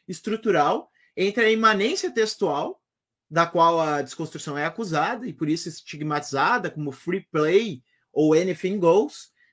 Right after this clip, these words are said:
né? E o seu compromisso ético com o tout autre, né? A transcendência. É como se Derrida estivesse renunciando a fazer o que tra-,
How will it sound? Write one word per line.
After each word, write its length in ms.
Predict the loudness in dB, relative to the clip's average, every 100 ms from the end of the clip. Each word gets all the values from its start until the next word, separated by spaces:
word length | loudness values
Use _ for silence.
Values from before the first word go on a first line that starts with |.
| -10
né? 300 | -6 -6 -10 _ _
E 140 | -2 0
o 40 |
seu 240 | 0 -2 0
compromisso 680 | -4 0 0 0 -2 0
ético 500 | 2 2 0 -12 -16 _ _
com 160 | -2 -2
o 40 |
tout 320 | 0 -2 2
autre, 300 | 2 0 -2 -16 -18 _ _ _
né? 220 | -6 -4 0
A 140 | -2
transcendência. 920 | 2 0 2 -2 0 0 -2 -10 -16 _ _ _ _ _ _ _ -8
É 80 | -8
como 240 | -4 -6
se 160 | -6 0
Derrida 480 | 2 4 4 2 -4
estivesse 560 | -6 -6 -4 -6 -8
renunciando 560 | -8 -6 -6 -4 -2 -4
a 40 |
fazer 280 | -6 -4 -4
o 60 | -4
que 80 |
tra-, 200 | -6 -8